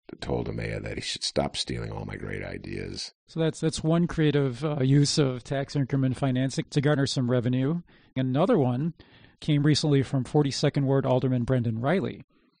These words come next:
Speaker 2: Riley proposed issuing up to two billion dollars in bonds backed by future proceeds from expiring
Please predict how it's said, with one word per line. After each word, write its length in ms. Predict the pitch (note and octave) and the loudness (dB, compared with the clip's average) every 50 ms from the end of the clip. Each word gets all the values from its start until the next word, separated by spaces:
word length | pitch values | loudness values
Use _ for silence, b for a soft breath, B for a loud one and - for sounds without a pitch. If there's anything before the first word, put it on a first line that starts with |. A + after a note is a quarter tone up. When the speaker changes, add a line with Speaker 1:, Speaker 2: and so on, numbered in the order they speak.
| _ _ | _ _
Speaker 2:
Riley 340 | B2 B2 D3+ F3+ G3 F#3 F3+ | -2 2 2 4 4 4 2
proposed 480 | - F3+ - - D3+ D3+ D3 C#3 - D#3 | 2 -2 0 4 4 6 6 4 4 0
issuing 360 | D3+ - - D#3 C#3+ C3+ C3 | -2 0 2 2 2 2 2
up 140 | C#3 - - | 0 -2 -2
to 80 | - B2 | -4 -4
two 300 | - - - - A#3+ B3 | -4 -4 -2 0 0 2
billion 340 | F3+ D3 D#3+ D#3+ D#3+ D3 | 4 2 2 4 2 0
dollars 400 | B2+ B2+ C3 C3+ C#3 C3 B2 A2+ | 0 0 0 2 2 2 0 0
in 160 | C#3 C3+ B2 A2 | -2 -2 -2 -2
bonds 580 | F#2+ A#2 B2+ C#3 C3+ A#2 - - - - - b b b b b b b | 0 0 0 0 0 -2 -2 -6 -8 -8 -12 b b b b b b b
backed 320 | - C#3+ C3+ D3+ - - - | -2 0 0 0 -2 -2 -2
by 140 | - C#3 C3 | 0 0 0
future 360 | - - E3+ F3 - - F#3+ | 0 0 0 0 0 -2 -6
proceeds 560 | - - A3+ G#3+ G#3+ - - C#3 C3+ C3 B2+ | -2 0 0 0 0 0 0 0 0 0 -2
from 200 | - D3 B2+ B2 | -4 -4 -4 -4
expiring 840 | C3+ - - - - - - D3 F#3 G3 F3 C3 - - - - | -4 -6 -8 -10 -8 -6 -4 -4 -2 -2 -4 -4 -6 -6 -10 -12